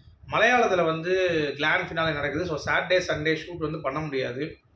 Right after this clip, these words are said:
அதனால ஃப்ரைடேவே வந்து ஷூட் பண்றாங்க, சனிக்கிழமையும் ஞாயிற்றுக்கிழமை எபிசோடையும். சரியா? So, ஒட்டுமொத்தமா வந்து உங்களுக்கு ஃப்ரைடேவே எல்லா தகவலும் வந்துரும். So, அதனால நம்ம இப்ப கிடைச்ச தகவலின்படி ரெண்டு எவிக்ஷன் தான் போன வாரம் பிளான் பண்ணியிருந்தாங்க. இந்த வாரம் ரெண்டு எவிக்ஷன் தான் பிளான் பண்ணியிருக்காங்க.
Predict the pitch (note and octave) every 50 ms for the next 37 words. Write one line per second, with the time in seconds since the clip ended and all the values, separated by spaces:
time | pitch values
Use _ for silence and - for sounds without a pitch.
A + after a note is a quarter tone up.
0 | _ _ - D3+ D3+ D3 C#3+ E3 G3 F3+ - - - E3 E3+ F#3+ G3 G3 G3 G3+
1 | G3 E3+ D#3+ D#3+ D#3 E3+ F3 - - D#3 C#3+ D3 D3 E3+ F#3 F3+ - D#3 D#3 D#3
2 | E3 D#3 D#3 D#3+ E3 F3+ F3+ F#3 F3+ D#3 C#3+ D3 D#3 D3+ D3+ D#3+ D#3 D#3 D3 C3+
3 | - - - C#3+ C3+ C3 C3 C3 C3+ C3 - - - - - _ - _ - -
4 | C#3+ C#3+ D#3+ E3+ D#3 - - - - - - - D3+ D3+ D3+ - - F#3 F#3 F3+
5 | F#3+ G3+ G3+ F#3 E3+ F3 F3+ E3 D#3 D3 C3+ C3+ E3+ G3+ A3 A3 A3 - - -
6 | - - - - - - D#3 E3 F3 F3+ F#3 F3 F3 G3 G3+ F3 D3+ D3+ D#3+ E3
7 | E3+ E3+ E3+ E3 D#3+ D#3 D3+ D3+ - D3+ D3+ D#3+ E3 E3+ F3 D#3 C#3+ D3 D3 D#3
8 | D3 D3 - - - - _ _ _ - - - - - - F3 D3+ D3 D#3 E3+
9 | F#3 G3+ G3+ G3+ A3 A#3 A3+ - - - - E3 E3+ F3 E3 E3 D#3+ - G3+ G3
10 | F#3+ F#3+ F#3 F#3+ G3 E3 F3 D#3 D3+ E3 D#3+ D#3 D3+ C#3 C#3 D3 E3 F3 D#3+ D3+
11 | D#3 E3+ F3+ F3 F3 F3 - F3+ D#3+ D3+ D#3+ F#3 F3+ D#3 D#3+ D#3 D#3 D#3+ E3 E3
12 | C#3+ D3 C#3+ D3 D3 C#3+ C#3 C3+ D3+ E3+ F3 D#3+ D3+ D#3 F3 F3 E3 D#3+ D#3+ F3
13 | F#3+ E3 D3 C#3+ D3 D3 D3 C#3+ - D3+ D3+ D#3+ D3 C#3 C#3 C#3 C#3 C3+ C3+ C3
14 | B2+ B2+ B2+ B2 B2+ D#3+ G3 G#3+